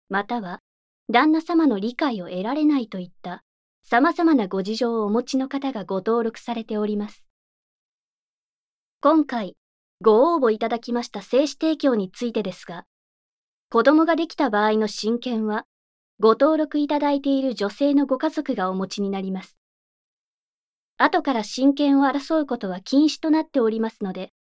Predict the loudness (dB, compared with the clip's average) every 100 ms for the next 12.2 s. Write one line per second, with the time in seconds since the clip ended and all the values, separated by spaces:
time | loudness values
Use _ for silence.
0 | _ _ _ 0 2 0 -2 -2 -2 -4
1 | -4 -6 -8 -10 -12 -12 -12 -18 _ _
2 | _ _ _ _ _ _ _ _ _ _
3 | _ _ _ _ _ _ -4 -4 -4 -8
4 | _ _ _ _ _ _ 0 2 4 0
5 | -2 -4 2 2 2 0 4 4 4 2
6 | -2 -4 -4 -2 -2 -6 -10 -12 -10 -12
7 | -12 _ _ _ _ _ _ _ _ _
8 | _ _ _ _ 2 4 4 2 -4 0
9 | 0 0 -4 -4 -2 -2 -2 -6 _ _
10 | _ _ 2 4 4 2 0 -2 0 0
11 | 0 0 0 0 0 -2 -4 -4 -4 -2
12 | -2